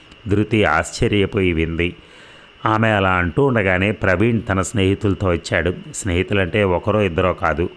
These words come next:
పది మంది వచ్చారు. వాళ్ళలో కొంతమంది మా షూస్ బయట విప్పి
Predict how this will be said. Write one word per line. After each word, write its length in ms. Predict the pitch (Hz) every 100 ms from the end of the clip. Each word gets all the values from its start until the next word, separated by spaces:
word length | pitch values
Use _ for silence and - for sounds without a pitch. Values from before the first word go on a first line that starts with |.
| -
పది 180 | 85 85
మంది 260 | 80 85 92
వచ్చారు. 380 | - 101 85 - - - - - - -
వాళ్ళలో 400 | 82 92 87 87
కొంతమంది 580 | - 87 98 90 92
మా 440 | 92 80 82 87 - - -
షూస్ 400 | - 117 113 113
బయట 320 | 80 82 92
విప్పి 420 | 101 95 - 127